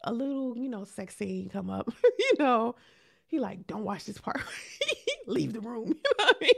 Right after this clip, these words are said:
mean? Like, so, yeah, but w-, when you say what you say about, uh, children have access to stuff they're not supposed to. A lot of times, the kids who aren't being parented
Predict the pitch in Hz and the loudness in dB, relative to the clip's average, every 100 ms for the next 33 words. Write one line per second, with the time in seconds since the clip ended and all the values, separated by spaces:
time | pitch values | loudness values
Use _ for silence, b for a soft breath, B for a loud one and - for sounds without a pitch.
0 | 427 466 - - - - B B B B | 6 4 4 -2 -6 -8 B B B B
1 | B - - 302 294 294 285 269 262 269 | B -20 -12 -8 -4 -4 -2 -2 -4 -6
2 | 277 262 214 190 208 202 - _ _ - | -6 -6 -4 -4 -4 -6 -12 _ _ -10
3 | 220 - 220 226 240 254 - 240 254 220 | -8 -6 -6 -4 -4 -6 -6 -4 -4 -4
4 | 220 214 208 214 208 185 190 - - - | -6 -10 -8 -6 -6 -6 -8 -8 -10 -12
5 | - 87 _ _ _ - 247 240 214 214 | -12 -14 _ _ _ -8 -6 -6 -8 -10
6 | 185 - 196 202 196 - 196 196 190 190 | -12 -14 -16 -14 -16 -16 -14 -12 -10 -10
7 | 185 - 240 240 180 B B B B 175 | -10 -8 -8 -8 -12 B B B B -10
8 | 196 226 - 226 202 185 - 165 - 240 | -6 -8 -8 -10 -10 -10 -14 -16 -10 -8
9 | 226 - - 190 190 196 190 190 202 202 | -8 -10 -12 -12 -10 -10 -10 -10 -10 -10
10 | 202 | -14